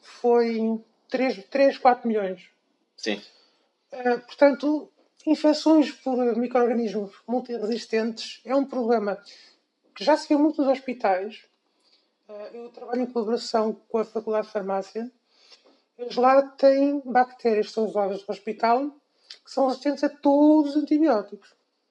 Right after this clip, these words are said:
Speaker 1: Portanto, não há nada que funcione. E, portanto, ah, quando se chega a esse patamar, não há nada que se possa fazer para aquela pessoa. É
Speaker 2: Pois,
Speaker 1: de-,
Speaker 2: exato, sim.
Speaker 1: é deixar, deixá-la,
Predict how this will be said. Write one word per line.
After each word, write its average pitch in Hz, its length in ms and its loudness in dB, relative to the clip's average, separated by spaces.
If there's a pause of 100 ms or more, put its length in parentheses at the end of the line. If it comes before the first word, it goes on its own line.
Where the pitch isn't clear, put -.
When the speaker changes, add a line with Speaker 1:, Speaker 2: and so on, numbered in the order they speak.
(800)
Speaker 1:
Portanto, - 180 -20
não 240 80 -12
há 240 80 0
nada 247 360 2
que 269 60 -10
funcione. 247 600 -4 (840)
E, 214 60 -20
portanto, 208 460 -16 (800)
ah, 214 240 0 (100)
quando 285 220 4
se - 180 -12 (100)
chega 240 400 0
a - 120 -4
esse 254 280 -2
patamar, 226 720 0 (480)
não 247 240 0
há 262 120 6
nada 262 300 2
que 269 80 -8
se - 60 -18
possa - 220 0
fazer 247 240 -6
para 254 140 -4
aquela 247 240 0
pessoa. 202 420 -8 (540)
É 226 140 -4
Speaker 2:
Pois, 214 100 0
Speaker 1:
de-, 254 60 2
Speaker 2:
exato, 196 260 -2
sim. - 240 -10 (440)
Speaker 1:
é 269 120 8
deixar, 311 560 4
deixá-la, 320 640 2